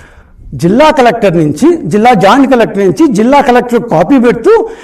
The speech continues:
ఈ దినేష్ మోరే అనే రామ్ ఇన్ఫోకి చెందిన అతను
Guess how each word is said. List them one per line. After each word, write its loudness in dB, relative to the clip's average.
ఈ 4
దినేష్ 2
మోరే 4
అనే 2
రామ్ 2
ఇన్ఫోకి 0
చెందిన 0
అతను 0